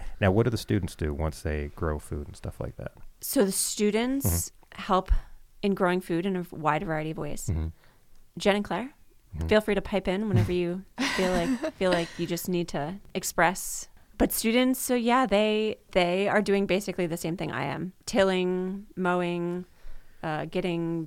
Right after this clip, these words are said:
Speaker 2: beds ready for planting,
Speaker 1: Okay.
Speaker 2: transplanting into. Uh, we cover things to keep bugs off of them. We uncover them when they get too big to
Speaker 1: Mm-hmm.
Speaker 2: be under the covers anymore.
Speaker 1: Mm-hmm.
Speaker 2: Uh, harvesting,
Speaker 1: Yep.
Speaker 2: washing produce, packing it, bringing it to dining.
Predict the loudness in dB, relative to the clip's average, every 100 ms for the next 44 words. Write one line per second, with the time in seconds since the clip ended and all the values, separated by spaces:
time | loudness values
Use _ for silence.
0 | -2 -2 0 -2 -2 -4 -4 -4 -4 -4
1 | -2 0 0 -2 -8 -20 -8 -4 -4 -2
2 | -4 -2 -2 -4 -4 -4 -4 -4 -8 -12
3 | _ _ _ _ -8 -6 -4 -4 -6 -6
4 | -8 -6 -4 -4 -2 -4 -6 -10 -10 -10
5 | -6 -8 0 0 0 -4 -4 -6 -4 -2
6 | -2 -2 -4 -4 -6 -6 -6 -4 -4 -4
7 | -6 -10 -12 -10 -6 -6 -4 -2 0 0
8 | -2 -4 -6 -8 -6 -6 -6 -6 -4 -4
9 | -2 -2 -2 -6 -20 -20 _ -10 -6 -6
10 | -2 -2 -2 -4 -4 -4 -6 -2 -2 -2
11 | -10 -6 -4 -2 -4 -6 -4 -4 -6 -10
12 | -14 -10 -6 -6 -4 -4 -4 -8 _ _
13 | _ _ _ -8 -6 -6 -6 -6 -6 -4
14 | -6 -8